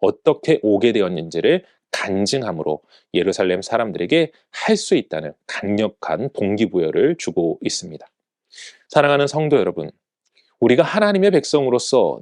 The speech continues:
느헤미야와 같이 현실을 정확하게 파악하되 그 가운데 역사하시는 하나님을 믿고 의지하며 나아갈 수 있기를 소망합니다. 그리고 문제와 어려움 앞에 좌절하여 쓰러져 있는 자들을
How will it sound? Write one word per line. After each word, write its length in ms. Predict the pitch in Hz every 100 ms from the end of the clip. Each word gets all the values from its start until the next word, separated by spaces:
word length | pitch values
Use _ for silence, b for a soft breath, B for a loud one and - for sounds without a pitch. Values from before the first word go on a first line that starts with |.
| 98
느헤미야와 680 | 104 104 135 151 143 135 131
같이 560 | 127 87 - - 87 76
현실을 520 | - 175 180 - 139 139
정확하게 520 | 101 101 - 104 104 -
파악하되 580 | - 135 - - - - B B B B
그 180 | - 123
가운데 600 | 117 117 127 123 139 143
역사하시는 640 | 104 104 - 156 147 151 156
하나님을 460 | 151 156 143 135
믿고 500 | 90 - - 92 147 -
의지하며 600 | 110 147 160 175 156 151
나아갈 360 | 98 92 92
수 140 | - 82
있기를 300 | - 80 127
소망합니다. 640 | 139 123 87 82 - - _ _ _ _ _ _ _
그리고 520 | - 95 95 120 165 _ _ _ _ _
문제와 600 | - 113 123 113 101 82 -
어려움 360 | 107 107 120 98
앞에 460 | 76 - 87 160 - _
좌절하여 720 | - - 90 107 90 80 -
쓰러져 440 | - - 185 175 160
있는 240 | 107 113
자들을 540 | 113 - 82 104 127